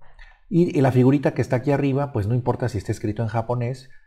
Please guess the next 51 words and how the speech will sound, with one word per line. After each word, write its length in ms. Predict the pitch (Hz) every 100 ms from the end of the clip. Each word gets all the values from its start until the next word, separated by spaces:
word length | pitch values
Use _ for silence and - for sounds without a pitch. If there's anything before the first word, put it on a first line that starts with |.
| - -
básicamente 800 | 131 127 131 117 117 113 120 107
el 80 | 98
elemento 600 | 98 98 110 113 120 107
que 140 | 104
es 120 | 101 120
importante 640 | 110 123 127 113 113 117
es 80 | 107
que 160 | 113
te 140 | - 98
está 180 | 107
diciendo 540 | 101 98 104 98 104 -
detente, 400 | 95 - 82 - -
es 60 | 110
decir, 280 | 98 107 98
no, 280 | 101 104 101
en 120 | 98
este 180 | 95 123
caso, 300 | 120 151 -
no 180 | 101 104
abras 420 | 101 101 98 - -
la 220 | 104 95
compuerta. 560 | 104 107 135 - - _ _ - - - - - - _
Así 200 | - 139
como 240 | 226 226 -
todos 200 | 208 226
los 100 | 190
letreros 340 | 143 156 165
que 120 | -
tengan 300 | 127 151 160
que 120 | 147 117
ver 220 | 131 131
con 280 | 131 131 135
controles 380 | 107 113 123
visuales 600 | 117 101 110 110 117 110 -
de, 180 | 95
de 300 | 95 - 98
autonomía, 580 | 98 98 98 98 117 110
es 80 | 107
decir, 320 | 110 110 117
que 120 | 110
las 160 | 95 92
personas 380 | 107 101 113 113
puedan 320 | - 127 120
ver 140 | 117
el 140 | 120 107
letrero 340 | 95 107 117
y 120 | 113
automáticamente 760 | 95 - 98 107 123 101 101 101
tomar 240 | - 92
una 160 | 95 107
decisión, 600 | 120 120 139 143 127 156